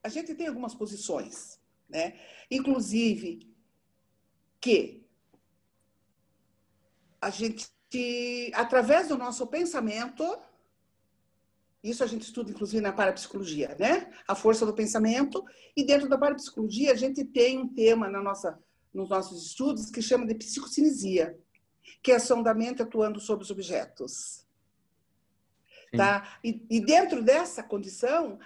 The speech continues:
Speaker 1: a gente tem uma experiência que a gente chama de, de news.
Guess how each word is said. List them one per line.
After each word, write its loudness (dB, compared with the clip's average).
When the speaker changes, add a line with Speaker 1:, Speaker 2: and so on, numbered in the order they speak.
Speaker 1:
a -8
gente -6
tem 4
uma -4
experiência -8
que -8
a -6
gente -8
chama 4
de, -4
de -4
news. -4